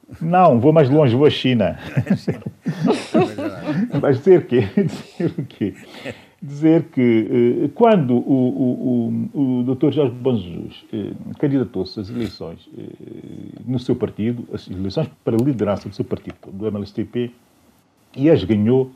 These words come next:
Speaker 1: isso no dia vinte e quatro ou vinte e três de junho, no debate africano de dois mil e dezoito, vinte e três de junho, vinte e quatro de junho de dois mil e dezoito, voltei a ouvir-me.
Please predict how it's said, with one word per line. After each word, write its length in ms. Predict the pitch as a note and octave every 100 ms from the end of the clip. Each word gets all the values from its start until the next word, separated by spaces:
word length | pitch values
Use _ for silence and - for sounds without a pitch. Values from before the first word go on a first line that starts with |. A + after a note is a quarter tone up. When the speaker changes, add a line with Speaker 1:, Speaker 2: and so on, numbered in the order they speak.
| -
Speaker 1:
isso 220 | D3 -
no 60 | G2+
dia 240 | G#2 G#2+
vinte 340 | F#2 B2+ A#2+ F#2
e 60 |
quatro 640 | F2+ G#2 G2+ G2+ - - _ _ - -
ou 80 | G2+
vinte 180 | A#2+
e 20 | G#2
três 260 | B2+ A2
de 100 | E2
junho, 380 | E2+ B2+ G2+ E2+ -
no 160 | F#2
debate 560 | F2 F2 A#2 A2 G#2 - G2 _ _ _ -
africano 480 | G#2+ A2 - F#2+
de 60 | F2+
dois 140 | A2
mil 140 | A#2 A2+
e 60 |
dezoito, 280 | F2+ G#2 A#2+
vinte 100 | A#2+
e 40 | G2+
três 160 | A2+
de 60 | D#2+
junho, 240 | B2 F#2+
vinte 160 | D#2+ -
e 60 | F#2
quatro 340 | - G2+ -
de 80 | A2+
junho 160 | E2 E2
de 80 | F#2
dois 200 | G2 F#2+
mil 80 |
e 40 | F#2+
dezoito, 240 | G#2+ C3 - -
voltei 200 | B2+ B2
a 40 |
ouvir-me. 380 | F#2 F#2+ A2